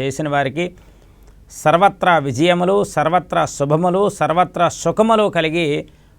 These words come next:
ఆ యొక్క జీవి నిత్య నూతనంగా ఉత్సాహంగా ఉండేటువంటి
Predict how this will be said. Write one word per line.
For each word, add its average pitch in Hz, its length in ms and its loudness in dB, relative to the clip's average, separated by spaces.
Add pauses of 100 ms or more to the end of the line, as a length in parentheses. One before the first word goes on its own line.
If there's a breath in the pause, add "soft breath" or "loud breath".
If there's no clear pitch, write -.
(120)
ఆ 120 100 2
యొక్క 151 600 0 (220)
జీవి 143 640 -2 (100)
నిత్య 139 480 -2
నూతనంగా 165 720 0
ఉత్సాహంగా 160 920 0
ఉండేటువంటి 147 1000 -4